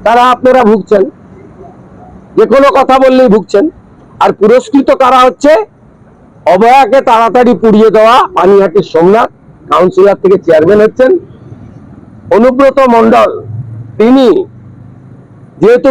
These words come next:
পুলিশের আইসি এবং আইসি স্ত্রী এবং মা তুলে কথা বলেছিলেন, তার সিকিউরিটি বেড়েছে। তিনি জেলার কনভেনার, মানে জেলার মুখ্য ব্যক্তি হয়েছেন, প্রাইজ পোস্টিং পেয়েছেন।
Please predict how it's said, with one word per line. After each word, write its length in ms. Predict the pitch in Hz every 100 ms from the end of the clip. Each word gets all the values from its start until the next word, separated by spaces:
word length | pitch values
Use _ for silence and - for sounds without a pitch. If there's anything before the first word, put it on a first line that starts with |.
| 208
পুলিশের 440 | 233 233 214 269 254 170
আইসি 320 | 214 170 233 247 233
এবং 200 | 233 233 220 - _ _ _ _ _ _ 139
আইসি 300 | 180 - 240 190
স্ত্রী 220 | - 202 240
এবং 140 | 233 226 202
মা 80 | 190 208 208
তুলে 180 | 214 220 -
কথা 180 | 180 208
বলেছিলেন, 400 | 214 202 208 247 359 - _ - -
তার 140 | 175 -
সিকিউরিটি 420 | 170 208 214 220
বেড়েছে। 320 | 220 240 - 233 - - - - - - -
তিনি 200 | 175 202 - - - - - - - - -
জেলার 280 | 147 185 208 -
কনভেনার, 500 | 156 156 175 220 226 202
মানে 160 | 202 202 175 - _ _ 110
জেলার 240 | 151 202 185
মুখ্য 200 | 165 - 220
ব্যক্তি 260 | 208 - 247 220
হয়েছেন, 320 | 233 - 240 349 - - - _ _ - _ -
প্রাইজ 240 | 247 262 240
পোস্টিং 300 | 262 - 269 247
পেয়েছেন। 320 | 269 254 254